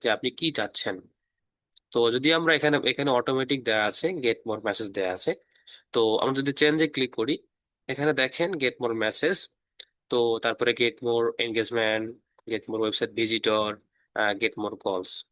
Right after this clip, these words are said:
তো বেশিরভাগ সময় আমরা, আহ, get more message এখান থেকে, আহ, রান করা হয়। বাংলাদেশের যে সকল ক্লায়েন্ট তারা এ সকলে রান করে থাকে। তো just এখানে আমরা get more message রেখে just সেভ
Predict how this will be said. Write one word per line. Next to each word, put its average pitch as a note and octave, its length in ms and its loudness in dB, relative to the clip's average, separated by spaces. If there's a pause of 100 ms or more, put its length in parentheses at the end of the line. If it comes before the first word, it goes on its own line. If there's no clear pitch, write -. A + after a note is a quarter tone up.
তো D#3 100 2
বেশিরভাগ E3 380 4
সময় D3 240 4
আমরা, A#2 300 0
আহ, A2+ 380 0
get A2+ 140 0
more A2+ 200 -4
message A2+ 360 -2
এখান G#2 240 -4
থেকে, A#2 280 -2 (400)
আহ, A2+ 80 -2
রান A2 220 0
করা G#2+ 180 0
হয়। C3 120 0
বাংলাদেশের G#2+ 640 2 (340)
যে A#2+ 60 -2
সকল - 240 2
ক্লায়েন্ট A2+ 500 -2
তারা A2 220 2
এ A2 40 0
সকলে G#2 560 -4
রান G#2 220 -2
করে G2+ 180 -6
থাকে। C3 420 -4 (100)
তো A2+ 60 -2
just A2 340 0
এখানে A2 260 -4
আমরা A2 260 -2
get B2+ 260 -4
more G#2+ 100 -4
message G#2 400 -2
রেখে G#2 200 -4
just A2 360 -2
সেভ G2 220 0